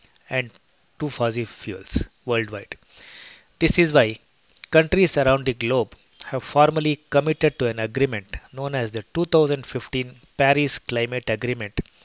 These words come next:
to lower their emissions, set new standards, and create new policies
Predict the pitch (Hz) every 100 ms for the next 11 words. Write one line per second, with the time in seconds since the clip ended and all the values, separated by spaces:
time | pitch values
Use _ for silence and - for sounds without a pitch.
0 | - - - - 131 123 151 160 143 127
1 | 120 127 113 110 110 - - _ _ -
2 | - 156 - 131 143 135 127 117 107 110
3 | - _ - - _ - 139 - 151 165
4 | 165 131 160 160 131 127 120 - 107